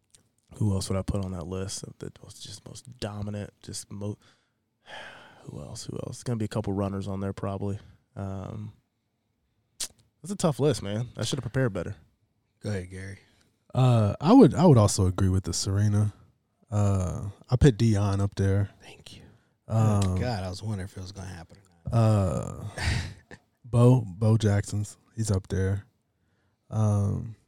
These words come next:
Speaker 1: You know who doesn't get the respect they deserve? I don't wanna cut you off. Charles Woodson doesn't get the respect he deserves as an athlete.
Speaker 2: I can agree with that.
Speaker 1: He does not get the respect. Everybody
Speaker 3: I
Speaker 1: throws
Speaker 3: would,
Speaker 1: Deion on the list, but he was doing what Deion was doing in
Speaker 3: I
Speaker 1: college.
Speaker 3: would, I would put, uh,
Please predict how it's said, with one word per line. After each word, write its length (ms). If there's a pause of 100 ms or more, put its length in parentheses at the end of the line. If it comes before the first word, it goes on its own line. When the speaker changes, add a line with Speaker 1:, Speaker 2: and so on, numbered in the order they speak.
Speaker 1:
You 100
know 100
who 100
doesn't 260
get 120
the 60
respect 380
they 80
deserve? 360
I 60
don't 100
wanna 120
cut 260
you 80
off. 80
Charles 320
Woodson 320
doesn't 200
get 120
the 60
respect 380
he 60
deserves 380
as 240
an 80
athlete. 440
Speaker 2:
I 80
can 140
agree 140
with 100
that. 160 (180)
Speaker 1:
He 100
does 180
not 280
get 160
the 60
respect. 340
Everybody 280
Speaker 3:
I 40
Speaker 1:
throws 220
Speaker 3:
would, 80
Speaker 1:
Deion 320
on 100
the 60
list, 220
but 80
he 60
was 100
doing 200
what 100
Deion 280
was 100
doing 240
in 60
Speaker 3:
I 60
Speaker 1:
college. 360
Speaker 3:
would, 40
I 140
would 260
put, 440 (520)
uh, 540